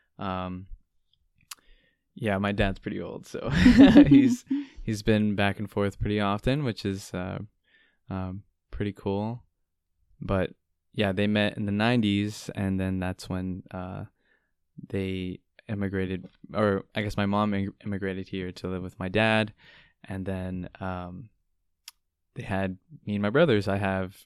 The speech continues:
Speaker 1: uh, you know, I have two brothers,
Speaker 2: Mm-hmm.
Speaker 1: and actually I have, <laughs> like, a plethora of other siblings, uh, who happen to be my half siblings. Um, so they, uh,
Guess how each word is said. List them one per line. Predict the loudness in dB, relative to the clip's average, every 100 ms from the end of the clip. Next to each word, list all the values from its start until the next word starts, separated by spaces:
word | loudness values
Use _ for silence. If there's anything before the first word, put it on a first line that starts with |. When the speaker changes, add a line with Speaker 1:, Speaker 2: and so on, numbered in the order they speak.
| _ -8
Speaker 1:
uh, | -6 -6 -10 -14 -20 _ _ _
you | -8
know, | -4 -4 -8 _ -20 -6
I | -4
have | 2
two | 4
brothers, | 6 6 6 4 0 -14 _ -20 _ -14
Speaker 2:
Mm-hmm. | -6 -2
Speaker 1:
and | 0 0 -2 -6 -18 _ _ _ _ 0
actually | 0 2 4 4 0 -4
I | -2
have, | 2 2 2
<laughs> | 0 0
like, | -2 -6 -20 _ -8
a |
plethora | 4 4 8 10 12 10
of | 10
other | 8 6
siblings, | 4 2 2 0 0 -2 -6 -12 -20 -20 -20 -12
uh, | -6 -6 -4
who | -4 -4 -6 -8
happen | -10 -8 -6
to |
be | -6
my | -8
half | -4 -6 -6
siblings. | -10 -8 0 0 4 8 8 8 8 8 8
Um, | 8 6 4 2 4 4 4 -4 _ -16 -10 -10 -10 -8
so | 0 2
they, | 4 4 4 2 -2 _ -20 -20 -20 _ _ -6
uh, | 0 0 0